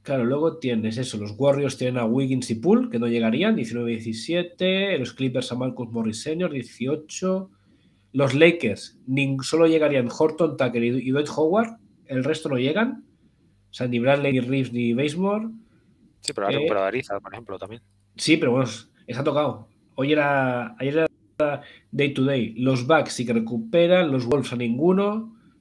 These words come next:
Speaker 1: los Knicks solo a Quentin Grimes y a, y a Barrett,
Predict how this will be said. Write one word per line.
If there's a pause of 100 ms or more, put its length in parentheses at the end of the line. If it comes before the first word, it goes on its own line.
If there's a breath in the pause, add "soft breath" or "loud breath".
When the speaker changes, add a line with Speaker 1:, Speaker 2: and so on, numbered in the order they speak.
(240 loud breath)
Speaker 1:
los
Knicks
solo
a
Quentin
Grimes
y
a,
y
a
Barrett,